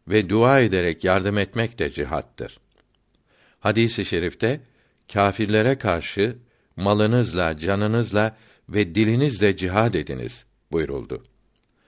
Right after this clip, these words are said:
Sulh zamanında hudut başında beklemek, harp vasıtalarını kullanmasını ve bunun için lazım olan fen bilgilerini öğrenmek de cihattır.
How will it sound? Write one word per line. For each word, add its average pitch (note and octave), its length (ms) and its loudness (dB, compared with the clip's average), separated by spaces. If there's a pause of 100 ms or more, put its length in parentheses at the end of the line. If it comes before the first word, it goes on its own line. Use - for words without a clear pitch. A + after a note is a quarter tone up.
(300)
Sulh G3+ 340 -2
zamanında G2+ 840 0 (200)
hudut A#2+ 360 0
başında F2 460 -2
beklemek, D2+ 580 -4 (680)
harp - 360 -2
vasıtalarını A2 800 2
kullanmasını F#2 960 -2 (640)
ve G2+ 160 2
bunun C3+ 240 2
için A#2 320 0
lazım G2+ 360 2
olan F2+ 320 -2 (360)
fen B2+ 360 -2
bilgilerini G2+ 500 0
öğrenmek G#2 680 0
de C#2+ 140 -2
cihattır. - 640 -8